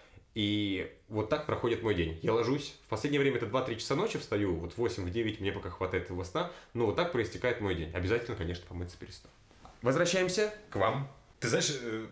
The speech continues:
Speaker 2: вот, э, ты описал, э, с-, свой день, и для меня там, помимо описания, да, того, что происходит, прозвучала очень важная вещь,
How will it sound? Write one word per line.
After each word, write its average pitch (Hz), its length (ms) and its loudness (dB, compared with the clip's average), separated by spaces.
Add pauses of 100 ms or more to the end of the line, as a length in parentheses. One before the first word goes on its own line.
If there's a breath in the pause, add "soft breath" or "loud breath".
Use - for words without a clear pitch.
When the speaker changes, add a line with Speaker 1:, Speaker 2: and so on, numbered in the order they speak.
Speaker 2:
вот, 104 200 -4
э, 107 180 -6 (140)
ты 120 140 2
описал, 131 440 0
э, 101 480 -2
с-, - 300 -8
свой 113 300 -2
день, 208 260 -2 (220 loud breath)
и 95 280 -2
для 98 200 -2
меня 143 260 2 (120)
там, 95 300 -2
помимо 98 440 0 (120)
описания, 85 540 -4
да, 101 200 -2
того, 85 180 -6
что - 140 -10
происходит, 160 460 -4 (300 loud breath)
прозвучала 110 360 0
очень 101 180 -2
важная 92 300 0
вещь, 78 220 -8